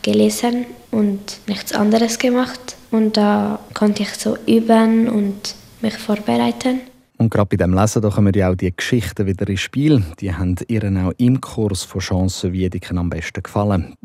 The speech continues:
Speaker 2: Das hat man auch gerade gemerkt im Interview, weil, wo wir über die Geschichten geredet haben, ist sie regelrecht aufgeblüht. Und als ich sie dann gefragt habe, was ihr in diesem Förderkurs am besten gefallen hat, da ist die Antwort gekommen.
Speaker 1: Die Geschichten zu lesen,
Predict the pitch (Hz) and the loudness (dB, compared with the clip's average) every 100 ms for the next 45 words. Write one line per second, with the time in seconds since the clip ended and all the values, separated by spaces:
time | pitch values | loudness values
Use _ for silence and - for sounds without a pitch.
0 | - 123 - - 117 110 110 113 92 117 | -6 -2 -2 2 4 4 2 0 0 0
1 | 120 - - 139 147 - 135 147 143 113 | 0 0 0 2 2 0 0 2 4 2
2 | 104 95 107 107 104 98 95 92 - 98 | 2 0 2 4 4 4 0 -4 -4 -6
3 | 90 - 92 120 - 123 104 95 - 92 | -6 -6 -4 -2 -2 -4 -4 -6 -6 -4
4 | 101 101 101 98 - - _ 156 175 175 | -2 -4 -4 -6 -8 -14 _ 0 0 -2
5 | - 143 117 82 - - - 92 92 85 | -2 2 2 2 -4 -12 -12 -8 -4 -4
6 | 90 92 90 87 - 87 82 - 110 127 | -6 -4 -4 -2 -6 -6 -6 -4 0 0
7 | - - 113 98 98 - - 131 151 147 | -2 -6 -4 -4 -4 -8 -6 -4 -2 -2
8 | 135 117 107 101 98 98 - 95 92 - | -2 -2 -2 -6 -6 -8 -10 -10 -10 -8
9 | 85 82 78 - 90 110 120 131 - - | -8 -8 -10 -14 -12 -8 -6 -4 -6 -12
10 | - _ 113 131 - 156 110 87 76 - | -20 _ -6 -6 -4 -2 -2 -4 -10 -10
11 | 76 - - 80 76 _ - 226 220 214 | -14 -14 -10 -8 -10 _ -4 -2 0 0
12 | - 220 - 254 254 247 240 240 247 262 | 0 -4 -4 -4 0 0 0 0 -2 -4